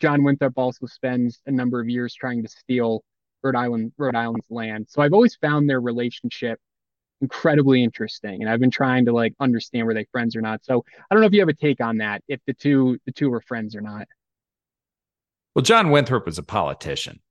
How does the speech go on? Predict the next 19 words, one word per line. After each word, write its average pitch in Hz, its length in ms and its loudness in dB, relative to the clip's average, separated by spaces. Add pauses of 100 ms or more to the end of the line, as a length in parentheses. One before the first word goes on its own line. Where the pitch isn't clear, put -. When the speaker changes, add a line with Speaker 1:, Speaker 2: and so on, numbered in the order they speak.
(380)
Speaker 1:
Hmm. 123 200 6 (580)
Speaker 2:
and 104 840 0 (140)
he 117 840 2 (1040)
regarded 120 680 2
it, 113 260 -2
it 98 220 -4 (120)
as 95 340 -4
his 101 560 2
job 76 680 -2 (560)
to 92 120 -6
keep 101 500 -2 (380)
the 95 60 -6
Massachusetts 87 800 -6
Bay 78 800 -4 (800)
together, 78 720 -4 (720)
unified, 73 960 -4 (600)
and 113 140 0
Speaker 1:
Hmm. - 80 -12
Speaker 2:
conforming. 67 600 -10